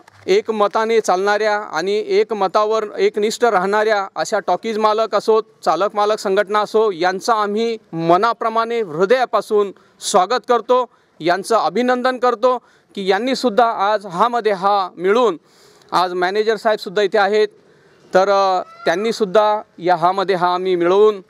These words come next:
म्हटलेलं आहे की आम्ही यापुढेही आणि आजही हा picture लावणार नाही, याची आम्ही ग्वाही देतो. तर आम्ही सर्वजण यांचं स्वागत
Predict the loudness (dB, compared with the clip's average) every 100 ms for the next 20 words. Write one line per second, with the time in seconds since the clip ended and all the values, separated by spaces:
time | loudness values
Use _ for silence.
0 | -8 -6 -2 0 0 0 -4 -2 -4 -2
1 | -2 -4 -8 -2 0 0 0 2 2 2
2 | -2 -2 -2 -2 -4 -4 -4 -2 -2 -2
3 | -4 -2 -2 2 0 2 0 0 -2 -2
4 | -2 -4 -4 -4 -2 -2 0 2 2 2
5 | 0 2 0 -2 -20 -20 -2 0 2 -2
6 | -4 0 2 4 2 2 0 -2 _ _
7 | -2 -2 -2 0 2 0 2 0 2 -2